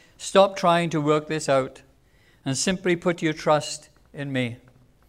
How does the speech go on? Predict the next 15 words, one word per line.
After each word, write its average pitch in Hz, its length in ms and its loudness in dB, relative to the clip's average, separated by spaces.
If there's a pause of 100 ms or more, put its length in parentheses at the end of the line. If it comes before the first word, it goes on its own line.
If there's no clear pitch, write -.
(840)
I 208 140 4
have 220 140 6
everything 196 480 4
under 170 220 0
control. 143 580 -2 (760)
So - 160 -2
sit 220 300 4
back 143 440 4 (460)
and 139 160 -8
see 156 440 2 (600)
the 135 100 -6
salvation 139 640 0
of 131 120 -8
the 131 80 -2
Lord." 123 340 2